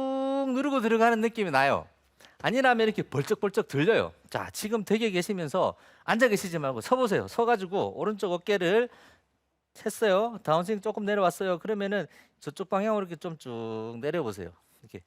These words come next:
약간 쭉 내려주는 느낌. 쭉 그런다고 해서 쭉 잘 안 내려가요. 그렇게 내려주면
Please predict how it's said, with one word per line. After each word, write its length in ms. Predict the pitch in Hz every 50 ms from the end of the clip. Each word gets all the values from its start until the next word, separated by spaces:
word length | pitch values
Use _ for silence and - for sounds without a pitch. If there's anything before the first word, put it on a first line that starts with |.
| _ _ - 113
약간 260 | 107 - 131 117 110
쭉 400 | - 113 104 101 107 107 110 113
내려주는 480 | 110 127 151 175 170 139 131 113 104 98
느낌. 420 | 95 95 - - 107 117 160 202 - _ _ _ _ _ _ _ _ _ _ _ -
쭉 200 | 120 120 101 - _ - _ _ _
그런다고 400 | - 143 175 190 196 190 180 160
해서 120 | 151 131
쭉 240 | - - 160 151 -
잘 160 | - 143 147
안 120 | 110 92
내려가요. 320 | 98 139 156 131 95 85 78 - _ _ -
그렇게 260 | - 190 226 - 214
내려주면 800 | 147 117 139 196 220 208 156 147 151 170 165 127 131 143 135 98